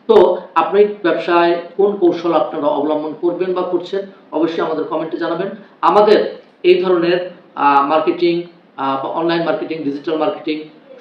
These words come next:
সম্পর্কিত বা বিজনেস সম্পর্কিত, ইনভেস্টমেন্ট সম্পর্কিত কোনো, যে কোনো তথ্য পেতে আমাদের চ্যানেলের পাশে থাকুন, সাথে থাকুন। আমরা আমাদের, আম-, আমাদের সাধ্যমতো সঠিক তথ্য দেওয়ার চেষ্টা করব।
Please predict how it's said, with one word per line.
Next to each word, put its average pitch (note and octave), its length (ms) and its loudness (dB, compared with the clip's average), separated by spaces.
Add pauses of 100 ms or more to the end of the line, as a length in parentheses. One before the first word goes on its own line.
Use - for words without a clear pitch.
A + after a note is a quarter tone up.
সম্পর্কিত E3+ 480 -4 (400)
বা D#3 80 -2
বিজনেস E3 360 2
সম্পর্কিত, D#3 440 -6
ইনভেস্টমেন্ট D#3 520 -4
সম্পর্কিত D3 360 -6
কোনো, D#3 280 -6 (280)
যে B2+ 180 0
কোনো G#3 160 0
তথ্য D#3 320 -2
পেতে E3 200 -6
আমাদের C#3+ 260 -2
চ্যানেলের C#3+ 340 -4
পাশে C#3+ 280 -6
থাকুন, D#3+ 360 -6 (260)
সাথে E3+ 240 -4
থাকুন। F#3+ 440 -4 (180)
আমরা F#3+ 240 0
আমাদের, D#3 360 0
আম-, D3+ 160 -2
আমাদের D#3 640 -2 (160)
সাধ্যমতো E3 520 -2 (640)
সঠিক G#3 320 0
তথ্য - 260 -4
দেওয়ার C#3+ 240 0
চেষ্টা D#3 240 -8
করব। E3+ 360 -4